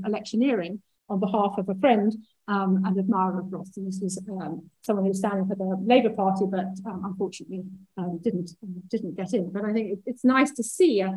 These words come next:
kind of, an, you know, a different side of her, um, here. Um,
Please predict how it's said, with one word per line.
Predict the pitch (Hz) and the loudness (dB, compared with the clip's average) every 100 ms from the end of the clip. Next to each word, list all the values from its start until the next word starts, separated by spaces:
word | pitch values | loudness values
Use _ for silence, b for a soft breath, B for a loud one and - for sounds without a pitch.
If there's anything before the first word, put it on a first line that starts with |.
| 190 | -4
kind | 202 | -4
of, | 196 | -2
an, | 202 226 - - - - | 2 0 0 -12 -10 -2
you | 226 | 0
know, | 190 190 | 0 -2
a | 247 | 0
different | 311 320 240 233 - _ | 2 4 2 0 -6 _
side | - - 208 196 | -4 0 0 0
of | 190 190 | -4 -6
her, | 185 190 - _ - - | -12 -14 -18 _ -20 -10
um, | 202 180 175 175 | -8 -6 -6 -6
here. | 196 190 190 - - - _ _ _ _ _ - - | -8 -8 -10 -14 -20 -20 _ _ _ _ _ -18 -4
Um, | 214 202 208 190 - - - | 0 0 0 -2 -6 -14 -20